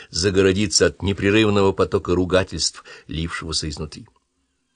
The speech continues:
Его машины не было видно, он припарковался за домом. Желтовато-коричневый пес отсутствовал, очевидно,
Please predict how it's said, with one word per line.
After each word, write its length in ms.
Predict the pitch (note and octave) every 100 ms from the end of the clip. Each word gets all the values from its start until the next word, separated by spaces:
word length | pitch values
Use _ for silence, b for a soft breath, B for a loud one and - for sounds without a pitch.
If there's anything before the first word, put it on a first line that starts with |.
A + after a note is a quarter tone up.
| _ _ _ -
Его 200 | - G2
машины 400 | A2+ - F#3+ G#2
не 140 | F2
было 240 | E2+ E2+
видно, 380 | F2 G#2 F2+ G2+
он 180 | F2 F#2
припарковался 580 | E2+ - - D#2+ D#2 -
за 140 | D#2+
домом. 340 | D2+ E2 E2+ E2+ _ _ _ _ _ _ _ _ _ -
Желтовато-коричневый 1080 | - - F#2+ F#2+ F2+ F#2+ F#2 F2 F#2 F2+
пес 540 | E2+ F#2 G2 G2 - -
отсутствовал, 680 | F2+ - G#2 G2 - F#2 F2
очевидно, 520 | F2 - F2+ E2 E2